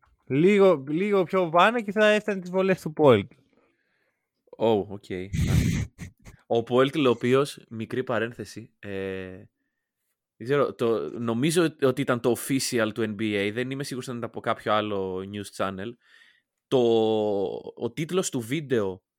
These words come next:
Speaker 2: για το κάρφωμα του Morant ήτανε "Morant dunks over seven footer". Δεν
Speaker 1: Α.
Speaker 2: τον αναφέρανε καν το όνομά του, ρε φίλε. Δεν είναι πολύ άσχημο αυτό;
Speaker 1: <laughs>
Speaker 2: Μα λέ-,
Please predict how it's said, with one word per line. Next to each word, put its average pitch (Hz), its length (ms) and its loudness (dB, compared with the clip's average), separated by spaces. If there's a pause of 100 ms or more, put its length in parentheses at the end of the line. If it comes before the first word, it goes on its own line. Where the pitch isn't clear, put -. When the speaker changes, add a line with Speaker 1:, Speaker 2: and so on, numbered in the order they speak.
(680)
Speaker 2:
για 117 260 -2
το 120 120 -4
κάρφωμα 151 440 0
του 147 160 -4
Morant 110 420 0 (300)
ήτανε 131 540 -4 (680)
"Morant 127 500 2 (260)
dunks 143 380 0
over 143 320 -2 (120)
seven 143 280 0 (140)
footer". 143 280 -6 (2000)
Δεν 135 180 2
Speaker 1:
Α. - 20 -2
Speaker 2:
τον 190 140 4
αναφέρανε 180 520 4
καν 180 220 4
το 208 80 2
όνομά 190 380 4
του, 202 100 2
ρε 185 100 4
φίλε. 120 360 -4
Δεν 117 100 -4
είναι 127 100 -4
πολύ 123 220 0
άσχημο 113 340 -2
αυτό; 107 240 -12 (560)
Speaker 1:
<laughs> - 560 -4
Speaker 2:
Μα 370 100 6
λέ-, 381 220 8